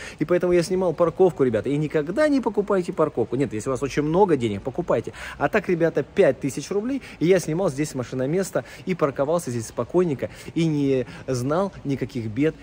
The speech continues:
и хлопот. Поэтому переворачиваю камеру, показываю придомовую и, соответственно, показываю вам две квартиры,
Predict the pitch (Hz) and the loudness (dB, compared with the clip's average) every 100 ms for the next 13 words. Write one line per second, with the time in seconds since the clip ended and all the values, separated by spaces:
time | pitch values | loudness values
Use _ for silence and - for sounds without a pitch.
0 | - 123 139 117 - 92 135 147 139 127 | -10 -6 -2 -2 -4 -4 0 0 0 -2
1 | 139 127 - - 165 120 113 120 123 123 | 2 2 2 -2 0 0 -2 -2 -2 -2
2 | 120 117 113 120 165 110 - - - - | -2 0 0 0 0 -2 -6 -16 -16 -2
3 | 139 127 131 - 123 131 120 113 123 127 | 0 0 -4 -4 -4 -4 -4 -4 -2 0
4 | 117 117 113 117 123 214 | 0 0 0 -2 0 0